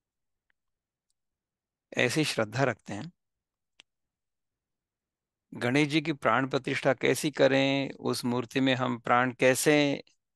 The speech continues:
आरोहित करें, वगैरह वगैरह, इसके लिए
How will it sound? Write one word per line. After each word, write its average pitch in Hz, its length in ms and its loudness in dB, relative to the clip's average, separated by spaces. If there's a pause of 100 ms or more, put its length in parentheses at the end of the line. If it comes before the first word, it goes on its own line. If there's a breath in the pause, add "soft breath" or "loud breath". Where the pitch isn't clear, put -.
(480)
आरोहित 135 420 4
करें, 131 420 2
वगैरह 143 360 4
वगैरह, 160 440 0 (720)
इसके 139 360 -2
लिए 156 480 0